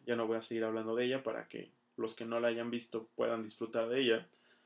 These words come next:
Pero básicamente va, va de ese, de, de esa idea, ¿no? Igual si en algún momento quieren platicar sobre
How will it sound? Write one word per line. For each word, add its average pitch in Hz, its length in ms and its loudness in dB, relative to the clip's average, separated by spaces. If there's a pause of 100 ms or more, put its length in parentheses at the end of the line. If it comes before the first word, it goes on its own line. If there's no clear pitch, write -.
(1700)
Pero 135 180 4
básicamente 120 680 2
va, 117 280 2
va 123 240 4
de 113 200 2
ese, 110 460 -6
de, 110 280 -4
de 127 120 2
esa 123 200 -4
idea, 107 380 -6
¿no? 95 100 -20 (640)
Igual 127 360 2
si 113 540 -4 (320)
en 117 120 -6
algún 117 220 -2
momento 113 440 -4 (680)
quieren 117 260 -2
platicar 113 460 -2
sobre 117 460 -4